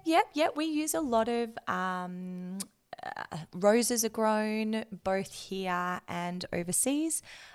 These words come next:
Um, you can get some phenomenal orchids that come from overseas. If you want peonies and it's not November,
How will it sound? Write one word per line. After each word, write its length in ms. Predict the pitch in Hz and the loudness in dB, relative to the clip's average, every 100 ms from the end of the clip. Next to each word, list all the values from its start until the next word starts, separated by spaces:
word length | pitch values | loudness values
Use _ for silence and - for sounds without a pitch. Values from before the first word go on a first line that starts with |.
| - | -8
Um, 140 | 196 190 | -6 -4
you 60 | 185 | -4
can 140 | 196 | -4
get 180 | 190 - | -2 0
some 180 | 190 185 | 0 -2
phenomenal 680 | - 190 185 185 185 180 - | -4 -2 0 0 0 -4 0
orchids 500 | 196 220 - 226 - | 2 2 2 0 0
that 120 | - | -4
come 180 | - 214 | -4 -4
from 180 | 208 208 | -2 -2
overseas. 600 | 202 196 - 208 220 226 - | 0 0 0 0 0 0 -2
If 200 | 175 180 | -6 -4
you 220 | 196 214 | -2 0
want 440 | 190 180 180 - - - - - _ | 0 0 0 -4 -6 -20 -20 -20 _
peonies 880 | - 196 190 226 262 339 403 370 - - - | -2 0 2 4 4 4 2 2 -2 -2 -4
and 100 | 180 | -4
it's 200 | - 185 | -4 -2
not 300 | 180 - - | 0 -2 -2
November, 580 | 185 170 190 196 277 | -2 0 2 6 6